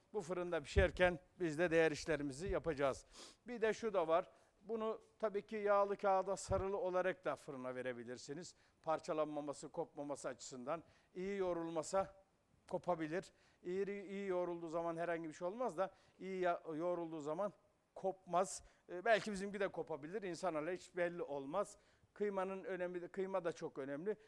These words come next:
Fazla yağlı olmaması gerekli. Fazla yağlı olduğu zaman erir gider, e, ve köfte olarak herhangi bir şey kalmaz.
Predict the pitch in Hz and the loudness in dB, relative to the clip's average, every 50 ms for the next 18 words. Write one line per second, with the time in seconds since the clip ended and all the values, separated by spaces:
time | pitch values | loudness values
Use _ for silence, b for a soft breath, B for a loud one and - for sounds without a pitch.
0 | B B _ 185 185 180 175 165 196 196 180 180 180 180 175 175 185 - - 190 | B B _ -2 -2 0 0 0 2 4 4 6 6 6 4 4 2 0 0 0
1 | 190 185 180 165 151 151 139 120 - 135 127 127 127 131 131 135 135 131 - 175 | 0 0 0 0 0 0 0 -2 -2 -10 -14 -10 -6 -4 -4 -4 -4 -6 -4 -2
2 | 214 202 208 B B B B - 180 175 165 160 185 190 190 185 180 175 180 180 | -2 -2 -2 B B B B 0 0 0 2 0 0 2 4 4 4 4 2 2
3 | 180 175 175 160 170 165 156 170 175 170 180 180 185 - _ 175 165 165 185 196 | 0 -2 -2 -4 -8 -6 -2 -2 -2 0 -2 -4 -4 -6 _ -4 -2 -2 -2 -4
4 | 180 160 143 151 147 156 180 208 202 - B B B B B _ - 170 165 151 | -6 -6 -6 -4 2 4 4 4 4 2 B B B B B _ -6 -2 0 0
5 | 147 147 156 170 170 170 151 127 139 147 - - 170 151 - - 170 147 143 147 | 0 2 2 2 2 2 0 -2 -8 -8 -4 -2 -2 -2 0 -2 -2 2 4 4
6 | 165 180 180 - 175 151 147 147 147 147 143 127 - - 165 - - 151 143 139 | 4 4 2 2 0 2 2 2 0 -2 -4 -6 -6 -8 -8 -6 -4 -4 -4 -4
7 | 135 165 190 185 - | 0 0 -2 -2 -2